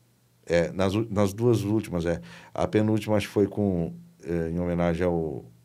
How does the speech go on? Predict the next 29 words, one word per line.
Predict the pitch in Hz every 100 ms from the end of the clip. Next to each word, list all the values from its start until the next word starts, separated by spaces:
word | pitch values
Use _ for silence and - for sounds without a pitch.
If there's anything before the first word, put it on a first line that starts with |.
| _ _ _ _ _ _ -
Raul | - 80 82 78
Barbosa, | 76 65 71 120 - - - -
o | 78
argentino, | - 82 73 - 104 101
uma | 64
lenda, | 76 82 113 90
né? | 78 - - _
O | -
Raulito | 85 80 113 113
Barbosa, | 82 76 73 82 - - _ - - -
que |
eu | 101
não, | 95
não, | 87 87 82
não | 82 76
pude | 82 82
participar. | 76 76 - - 95 120 123 - _ _ _ _ _ _ _ _ _ _ _ _ _ _ _ _ _ _ _ -
E | 110
agora, | 135 123 104 107
em | 135
homenagem | 135 123 107 98 104
ao | 113
Albino, | 117 95 107 120
que | 123
eu | 139 135
lamentei | 131 110 110 104 90
muito, | 87 73 - -
né? | -
Não, | -